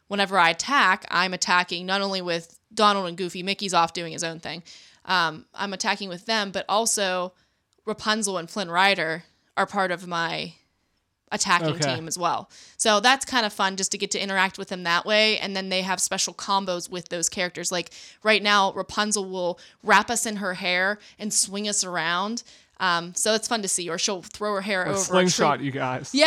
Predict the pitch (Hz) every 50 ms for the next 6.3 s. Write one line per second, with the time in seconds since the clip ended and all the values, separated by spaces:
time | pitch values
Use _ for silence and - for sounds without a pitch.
0 | 320 277 240 214 - - - - 254 247 247 240 254 240 247 233 247 254 269 277
1 | 220 233 220 220 226 220 202 196 180 180 - - - - - 226 214 214 208 226
2 | 240 240 254 254 - - - 208 202 190 190 185 185 185 _ - _ _ _ -
3 | - - - 220 202 190 190 170 - - 196 185 175 - _ _ _ _ _ _
4 | _ _ _ _ - - - 214 - _ _ _ - - - - - - 240 254
5 | 254 240 226 208 190 180 175 - - 226 202 208 - - 175 - - 175 180 175
6 | 165 156 120 156 196 -